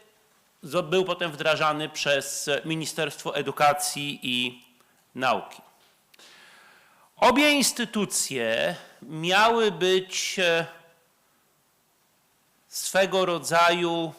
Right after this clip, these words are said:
antypanem. E, Prawo i Sprawiedliwość miało trudne relacje ze środowiskiem naukowym i dlatego, tak jak wielu populistów w innych krajach, chciało stworzyć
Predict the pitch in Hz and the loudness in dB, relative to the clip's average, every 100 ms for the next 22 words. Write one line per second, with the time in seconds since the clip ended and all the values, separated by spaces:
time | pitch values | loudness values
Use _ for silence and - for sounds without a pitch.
0 | - _ _ _ - 180 175 170 165 170 | -20 _ _ _ 0 2 2 -2 -6 -4
1 | 156 147 - _ _ - 147 127 92 73 | -4 -6 -16 _ _ -2 0 0 -4 -10
2 | 71 - _ _ _ _ _ _ _ _ | -18 -20 _ _ _ _ _ _ _ _
3 | _ _ - 117 120 120 123 - _ _ | _ _ -12 -8 -6 -6 -8 -18 _ _
4 | _ - 156 196 208 190 - 175 165 151 | _ -2 4 4 4 0 -2 -2 -4 -4
5 | 196 202 190 - - - - _ _ - | -2 -2 -2 -4 -10 -14 -16 _ _ -8
6 | 165 165 160 185 226 165 147 135 123 113 | -4 -4 -2 -2 0 0 0 2 2 0
7 | - 127 123 - 139 - 147 139 127 - | -4 -8 -8 -10 -10 -10 -8 -6 -6 -6
8 | 113 110 160 285 311 - - - - 190 | -8 -6 -8 -10 -16 -20 -20 -20 -16 -4
9 | 185 202 202 247 226 240 240 240 214 202 | 2 2 4 2 4 6 6 4 0 2
10 | 202 185 160 208 208 196 185 196 208 - | 2 2 2 4 2 0 -4 -2 -2 -4
11 | 165 143 175 175 160 - 160 151 165 196 | -8 -8 -6 -4 -6 -2 2 4 4 0
12 | - - 170 165 - - 175 151 165 - | -2 -2 -2 -2 -8 -6 -4 -2 -4 -6